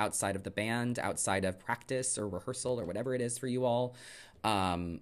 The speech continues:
moshing, rock and roll shit. Um, whatever it is, I, it's passionate travel seems to be a thing. Go somewhere. Not, doesn't have to be far. Maybe a cute little day trip to go somewhere and talk about how you feel about each other and let it kind of bloom. But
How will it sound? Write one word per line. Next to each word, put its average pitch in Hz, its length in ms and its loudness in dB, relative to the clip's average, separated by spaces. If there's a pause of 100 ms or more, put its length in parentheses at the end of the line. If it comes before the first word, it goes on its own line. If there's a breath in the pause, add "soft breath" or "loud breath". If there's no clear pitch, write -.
moshing, 123 680 -2
rock 113 220 -2
and 113 100 -4
roll 117 140 2
shit. 131 340 -2 (380 loud breath)
Um, 139 680 8 (260 loud breath)
whatever 143 420 8
it 120 100 6
is, 101 460 6
I, 107 220 6
it's - 420 0
passionate 139 460 6
travel - 480 0
seems - 260 0
to - 80 -4
be 104 120 2
a - 20 -2
thing. 101 260 -2
Go 117 120 4
somewhere. 90 420 -2 (200)
Not, 127 280 2
doesn't 175 240 2
have 165 100 6
to - 80 -4
be 110 80 2
far. 98 460 2
Maybe 131 160 0
a 123 40 4
cute - 240 -4
little 107 140 0
day 101 240 2
trip - 280 -2
to 110 100 -6
go 98 160 2
somewhere 104 320 0
and 107 100 -4
talk - 180 -4
about 104 140 -6
how 117 80 -4
you 95 80 -2
feel 98 200 -2
about 98 180 0
each 101 160 -2
other 107 240 0
and 101 100 0
let 95 100 -2
it 90 60 -4
kind - 160 -6
of 92 80 -2
bloom. 107 460 0
But 95 280 -2